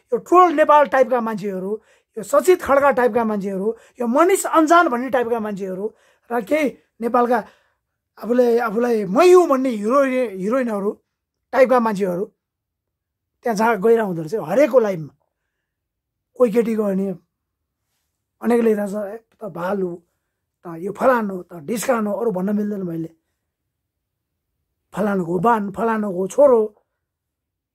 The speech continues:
उनीहरूले TikTok लाइभमा आएर पैसा कमाइरहेछ त, तिमीहरूलाई के मतलब? आफू नि गएर कमा, जब आफू कमाउन सकेन, अनि डाल गर्ने।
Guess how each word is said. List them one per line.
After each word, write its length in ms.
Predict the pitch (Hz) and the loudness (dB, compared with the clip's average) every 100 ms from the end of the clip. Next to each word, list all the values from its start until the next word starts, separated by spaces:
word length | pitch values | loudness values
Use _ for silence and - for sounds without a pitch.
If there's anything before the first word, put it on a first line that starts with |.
| _ _ _ _ _ _ _ _ _ _ _ _ _ _ _ _ _ _ _ _ _ _ _ _ _ _ _ _ _ _ _ _ _ _ _ _ _ _ - | _ _ _ _ _ _ _ _ _ _ _ _ _ _ _ _ _ _ _ _ _ _ _ _ _ _ _ _ _ _ _ _ _ _ _ _ _ _ -10
उनीहरूले 320 | 320 277 269 | -4 2 2
TikTok 360 | 269 262 285 233 | 2 0 2 4
लाइभमा 380 | 254 269 254 | 2 2 0
आएर 160 | 220 226 | -2 -2
पैसा 240 | 233 226 | -2 -4
कमाइरहेछ 480 | 226 226 226 220 175 | -4 -4 -4 -4 -6
त, 120 | 185 | -6
तिमीहरूलाई 500 | 202 196 226 226 220 202 _ _ _ _ - | -6 -6 -4 -2 -2 -4 _ _ _ _ -10
के 160 | 392 330 | -2 0
मतलब? 500 | 233 147 156 165 - _ _ _ _ _ _ _ _ _ _ _ _ | -2 -8 -12 -14 -16 _ _ _ _ _ _ _ _ _ _ _ _
आफू 240 | 208 196 277 | -4 2 4
नि 120 | 330 | 4
गएर 240 | 320 320 | 4 4
कमा, 420 | 240 330 320 294 277 _ _ _ _ _ 180 | 2 4 6 4 0 _ _ _ _ _ -8
जब 220 | 165 285 | 0 2
आफू 240 | 277 262 | 2 2
कमाउन 400 | 233 247 214 190 | 0 -2 -2 -6
सकेन, 480 | 180 370 339 311 294 277 269 _ _ _ - | -2 2 4 4 4 2 0 _ _ _ -6
अनि 240 | 277 262 | -2 -2
डाल 420 | 185 294 285 277 | 2 4 4 4
गर्ने। 600 | 254 254 254 339 320 - | 2 0 0 0 -2 -6